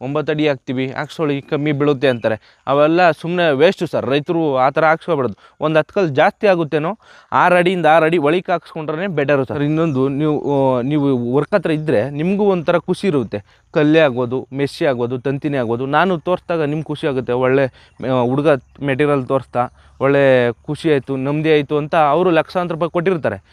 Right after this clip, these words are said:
ಇವಾಗ ಅವ್ರಿಗೂ ಒಂದು ಖುಷಿ ಇರಬೇಕು, ಆ, ಒಂದು ಐದು ಲಕ್ಷನೇ ಆರು ಲಕ್ಷನೇ ಬಂಡವಾಳ ಹಾಕಿರ್ತಾರೆ,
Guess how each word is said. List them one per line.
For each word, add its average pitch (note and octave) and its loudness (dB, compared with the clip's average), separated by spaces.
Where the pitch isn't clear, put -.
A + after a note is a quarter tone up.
ಇವಾಗ E3 2
ಅವ್ರಿಗೂ F#3+ 4
ಒಂದು F#3 0
ಖುಷಿ G3 -2
ಇರಬೇಕು, D#3+ 2
ಆ, C3+ 4
ಒಂದು C#3+ 2
ಐದು E3 2
ಲಕ್ಷನೇ E3+ -2
ಆರು D#3 2
ಲಕ್ಷನೇ D#3+ -4
ಬಂಡವಾಳ D#3+ 4
ಹಾಕಿರ್ತಾರೆ, A#2+ -4